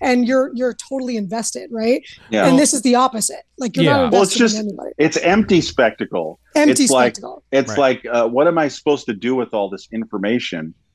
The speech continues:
Speaker 2: and these, and these busy fucking frames? And, uh, and it's loud and cacophonous, and it doesn't ground
Speaker 1: Unattractive.
Speaker 2: Yeah, and it doesn't ground itself on
Speaker 3: Right.
Speaker 2: like, first, well, again,
Speaker 3: Yeah.
Speaker 2: there's long-term and short-term problems, but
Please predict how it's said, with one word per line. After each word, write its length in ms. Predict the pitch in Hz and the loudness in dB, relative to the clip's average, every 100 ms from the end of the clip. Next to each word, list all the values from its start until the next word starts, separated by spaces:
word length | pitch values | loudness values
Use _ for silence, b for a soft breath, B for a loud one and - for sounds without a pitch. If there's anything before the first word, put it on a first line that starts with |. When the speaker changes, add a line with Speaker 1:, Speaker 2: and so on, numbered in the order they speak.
| _ 101 | _ 0
Speaker 2:
and 160 | 113 | 2
these, 160 | 113 92 - | 2 -2 -2
and 140 | 123 | 2
these 140 | 120 101 | 2 -2
busy 440 | - 127 127 139 | -2 0 2 -2
fucking 440 | 127 127 120 120 104 | 0 -2 0 -2 -2
frames? 560 | 123 135 123 87 85 - 110 | -2 -2 -2 -4 -10 -10 -4
And, 300 | 107 107 101 | -2 0 2
uh, 260 | 98 95 | 4 2
and 100 | 113 | 2
it's 160 | 123 - | -2 -2
loud 600 | 101 104 107 110 107 110 110 _ _ _ | -2 0 2 0 -4 -6 -12 _ _ _
and 140 | 110 110 | -18 -16
cacophonous, 720 | 110 117 107 - 110 107 - 117 | -10 -2 -2 -2 -4 -6 -8 -4
and 100 | 120 | -2
it 60 | |
doesn't 300 | 277 - 190 180 | 2 2 2 0
ground 220 | 247 220 | 0 2
Speaker 1:
Unattractive. 380 | 247 262 262 - _ _ _ _ _ _ 117 | 0 0 -4 -10 _ _ _ _ _ _ 0
Speaker 2:
Yeah, 200 | 131 110 | 2 2
and 120 | 135 | 0
it 80 | 131 | 2
doesn't 360 | 170 175 190 123 | 0 0 -4 -4
ground 420 | 117 131 160 143 | -2 0 0 -2
itself 520 | 127 - 120 107 101 - | -4 -4 -2 -2 -6 -12
on 540 | 110 104 101 101 101 _ _ 135 | -8 -6 -4 -6 -10 _ _ -2
Speaker 3:
Right. 280 | 147 147 | 0 2
Speaker 2:
like, 300 | 135 208 - - | 2 0 -6 -4
first, 260 | 190 220 - | 0 0 0
well, 240 | 135 123 139 | 0 0 0
again, 220 | 135 175 | 0 2
Speaker 3:
Yeah. 40 | |
Speaker 2:
there's 220 | 165 165 | 2 2
long-term 520 | 160 185 240 226 185 156 | 2 2 0 -4 -6 -6
and 140 | 127 | -6
short-term 440 | - 151 - 117 | -4 -6 -6 -12
problems, 340 | 107 104 107 - | -6 -6 -6 -4
but 140 | 120 | -4